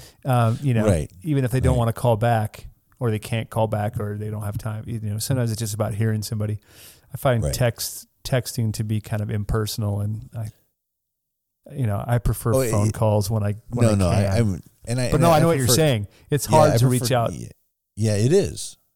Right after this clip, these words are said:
Speaker 2: It is, uh, for a lot of, and that's another thing too. The reason why I was, I, you know, I was leaning on the texting aspect of it, because if you, if you're not somebody that's got decent internet, you know, plus if you're trying to reach out to people that are in different time zones,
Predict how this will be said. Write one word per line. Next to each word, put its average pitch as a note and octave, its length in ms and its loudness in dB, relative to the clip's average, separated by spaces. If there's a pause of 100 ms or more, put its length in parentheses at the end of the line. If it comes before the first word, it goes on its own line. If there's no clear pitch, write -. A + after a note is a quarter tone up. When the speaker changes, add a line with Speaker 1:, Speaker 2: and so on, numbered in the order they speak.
Speaker 2:
It G2 180 0
is, G3+ 240 -2
uh, F2+ 240 -2
for G2 100 -4
a F#2 60 0
lot F2+ 140 0
of, D#2 60 -4
and G2 120 -2
that's A#2 200 -2
another A#2 160 -2
thing G#2+ 160 -2
too. A#2+ 120 0
The G2+ 80 -2
reason A2+ 200 -2
why F#2+ 160 2
I F2 140 0
was, F2+ 220 -4 (140)
I, F#2 80 -4
you F#2+ 120 -2
know, F2 120 -4
I F2+ 40 -4
was F2 180 -2
leaning F#2 220 0
on E2+ 80 -2
the E2 100 -2
texting F2+ 440 -4
aspect D#2 420 -6
of D#2+ 80 -8
it, D#2+ 40 -8
because E2+ 320 -6
if D#2+ 140 -8
you, F#2 280 -4 (560)
if G2 140 -4
you're G#2+ 100 2
not G2+ 200 -4
somebody G2+ 180 -4
that's F#2 80 -2
got F2+ 180 -4
decent F#2 280 -6
internet, F#2 480 -2 (140)
you G2+ 160 0
know, F2+ 160 2
plus G#2 300 -2
if F2 120 -8
you're F2+ 200 -6
trying G2 200 -6
to - 20 -4
reach G2+ 140 -4
out F#2 100 -2
to F#2 80 -4
people - 340 -4
that F2+ 140 2
are F2 60 0
in E2+ 80 -2
different F2 260 -8
time G2+ 280 -2
zones, G#2+ 520 0